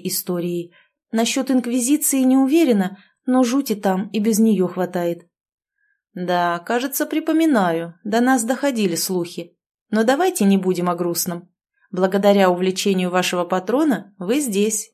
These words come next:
и я бы очень хотел выступить в роли гостеприимного хозяина, отблагодарить за этот чудесный вечер. Приглашаю вас к себе в гости. У меня здесь недалеко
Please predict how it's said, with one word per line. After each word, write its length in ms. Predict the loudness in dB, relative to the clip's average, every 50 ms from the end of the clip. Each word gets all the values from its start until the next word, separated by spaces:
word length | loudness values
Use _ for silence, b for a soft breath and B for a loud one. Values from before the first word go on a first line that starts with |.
| _ _ _
и 80 | -2 0
я 200 | 0 0 0 0
бы 120 | -2 -4
очень 440 | -4 -2 -2 -2 0 -2 -4 -8 -10
хотел 520 | -6 -6 -8 -8 -4 -2 -2 -2 -2 -2 b b b b b
выступить 680 | -6 0 0 0 0 -2 -4 -6 -6 -4 -4 -4 -4
в 100 | -4 -2
роли 220 | 0 0 0 0 0
гостеприимного 840 | 0 0 -2 0 -4 -6 -4 -2 -2 0 2 4 4 4 4 2 0
хозяина, 680 | 0 0 0 0 0 -2 0 0 -2 -2 -4 -8 -10 _ _ _ _ _ _ _
отблагодарить 760 | -6 -6 -4 -2 -2 0 0 2 4 4 4 4 2 0 0
за 80 | 0 0
этот 240 | 0 0 0 -4 -6
чудесный 520 | -4 -8 -4 -2 -2 -2 -2 -2 -4 -4 -2
вечер. 380 | -4 -4 -4 -6 -8 -10 -12 _ _ _ _ _ _ _ _ _ _
Приглашаю 680 | -6 -6 -4 -2 0 -2 0 0 0 0 2 2 2 0
вас 320 | 0 0 0 0 -2 -2
к 60 | -4
себе 300 | -6 -6 -4 0 0 0
в 80 | 0 2
гости. 480 | 2 2 2 2 0 -4 -4 -6 -8 b b b b b b b _ _
У 100 | -6 -4
меня 360 | -4 -2 -2 -2 -2 -2 -2
здесь 380 | -4 -2 0 0 0 0 0 -2
недалеко 680 | -2 -2 -2 -2 -2 -2 -4 -2 -2 -2 -2 -2 B